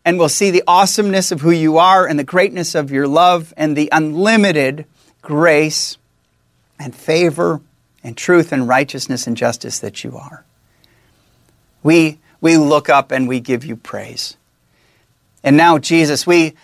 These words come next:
see you as the King of Kings and the Lord of Lords, the fulfillment of the prophecy in Isaiah of you, the coming King. And we step down from our thrones. We take off our crowns and we place you at the right place in our lives. May we,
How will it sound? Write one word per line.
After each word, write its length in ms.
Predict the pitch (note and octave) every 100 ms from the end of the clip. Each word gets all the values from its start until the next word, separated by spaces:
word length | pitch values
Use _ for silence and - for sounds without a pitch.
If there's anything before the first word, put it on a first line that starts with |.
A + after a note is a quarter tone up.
| _
see 380 | - - G3 E3+
you 400 | C#3+ F3+ D#3+ D3
as 200 | C#3 -
the 100 | D3
King 320 | - G3+ G#3+
of 160 | F3
Kings 380 | - F3 C#3+ B2
and 120 | C#3+
the 60 | C#3
Lord 320 | C#3+ D3+ E3
of 220 | D#3+ C#3
Lords, 360 | B2+ A#2 A#2+ -
the 120 | D3+
fulfillment 720 | - D#3+ - - G#3+ G#3+ G3 -
of 160 | E3+
the 80 | D3
prophecy 760 | - D#3 D3 D#3 - D3 C#3+ C3+
in 140 | B2+
Isaiah 640 | B2 C3 A#2+ B2 B2 B2 A#2+ _ _ - -
of 180 | A#2
you, 280 | - D3+ D#3
the 120 | C#3
coming 420 | A#2+ - C#3 C3 C3
King. 520 | - A#2 G#2+ G#2+ -
And 320 | - B2+ B2 A#2
we 420 | C3 C3 B2+ A#2 _
step 500 | - - D#3 D3+ -
down 380 | C#3 B2+ A#2+
from 200 | A#2+ B2+
our 160 | A#2 B2+
thrones. 680 | B2+ B2+ A2 A2 A#2+ - - _ _ _ -
We 100 | B2
take 300 | - F#3 F#3
off 260 | F3 D3+
our 180 | D3 E3+
crowns 720 | E3 A#2+ A#2+ B2+ A#2+ - - _ _ _ _ _
and 100 | A2+
we 80 | A#2
place 500 | - - G3+ G#3+ -
you 120 | G#3+
at 80 | E3
the 80 | C#3+
right 360 | B2+ C#3+ E3+
place 360 | - D3+ D3+ -
in 100 | C3+
our 160 | C3
lives. 460 | C3 B2 A#2+ A#2+ -
May 160 | C3 C3+
we, 260 | C#3+ C#3+